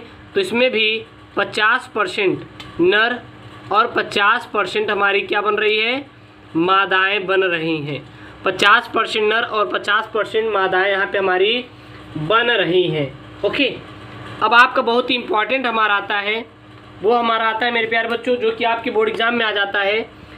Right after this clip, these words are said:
द्विगुणित और अगुणित क्रिया के द्वारा लिंग का निर्धारण किस, कैसे होता है।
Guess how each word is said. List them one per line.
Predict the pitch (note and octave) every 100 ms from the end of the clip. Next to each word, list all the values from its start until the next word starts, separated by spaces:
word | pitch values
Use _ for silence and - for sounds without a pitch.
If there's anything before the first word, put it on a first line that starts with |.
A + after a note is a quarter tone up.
| - -
द्विगुणित | E3 A#3+ C4+ B3+ C#4 C#4 -
और | A#3
अगुणित | B3+ A#3 B3+ A3+ A#3+ A#3+ F#3
क्रिया | G3+ F#3+ D3 C#3+ - - - -
के | G#3+
द्वारा | G#3+ A3 B3
लिंग | B3 A#3 C4 B3+
का | B3 A#3+
निर्धारण | A#3+ A3+ G3+ G3+ A3+
किस, | A3+ G#3+ -
कैसे | G#3 F#3+ G#3
होता | G3 F3+ F3
है। | D#3+